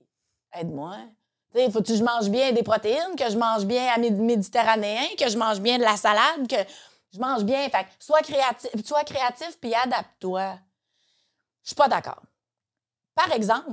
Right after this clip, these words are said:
si tu veux maigrir, on va regarder ce que tu manges,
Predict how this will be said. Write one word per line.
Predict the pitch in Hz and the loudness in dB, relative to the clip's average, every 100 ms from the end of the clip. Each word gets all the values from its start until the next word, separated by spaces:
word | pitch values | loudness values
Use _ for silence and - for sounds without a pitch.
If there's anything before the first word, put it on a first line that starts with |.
| 196 | -14
si | - 233 | -12 -8
tu | 196 208 | -4 -2
veux | 302 | -2
maigrir, | 294 180 180 190 254 277 _ | -2 -2 -4 -6 -8 -12 _
on | 202 | -4
va | 185 | 0
regarder | 180 185 220 233 349 | 0 2 0 0 -8
ce | - | -8
que | |
tu | 196 - | -8 -8
manges, | 180 151 247 - - | -10 -10 -14 -20 -20